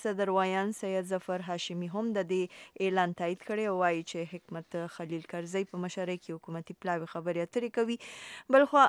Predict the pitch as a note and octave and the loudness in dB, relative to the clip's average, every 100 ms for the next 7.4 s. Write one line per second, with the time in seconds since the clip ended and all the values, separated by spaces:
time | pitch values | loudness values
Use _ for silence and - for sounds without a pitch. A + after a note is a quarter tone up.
0 | - A3+ A3+ A3+ B3 A3+ G#3 G#3+ G#3 G#3 | 8 4 2 0 -2 -2 -4 0 2 4
1 | G3+ F#3+ F#3+ G3 G3 F#3 F#3+ F#3 F#3 F#3 | 6 4 4 0 0 -4 -2 -4 -2 -4
2 | F3+ F3 E3+ E3+ E3+ E3+ E3+ E3 E3+ F3 | -2 -4 -2 -2 -4 -4 -6 -4 -6 -8
3 | - D#3+ E3 E3 - E3+ D#3+ E3 D#3+ E3 | -12 -8 -6 -6 -6 -8 -8 -10 -10 -8
4 | F3+ F#3 G#3 G#3+ F#3+ - F3 E3+ E3 E3 | -8 -6 -4 -2 -2 -4 -8 -6 -6 -4
5 | E3+ E3+ E3+ F3 E3+ E3+ E3 E3 E3 E3 | -4 -4 -6 -10 -6 -4 -2 -2 -4 -6
6 | E3 E3 G#3+ B3 A#3 A3 - A3 G#3+ A#3 | -6 -6 -4 -2 -2 -4 -6 -8 -8 -10
7 | - F3 E3 D#3+ | -10 -8 -8 -8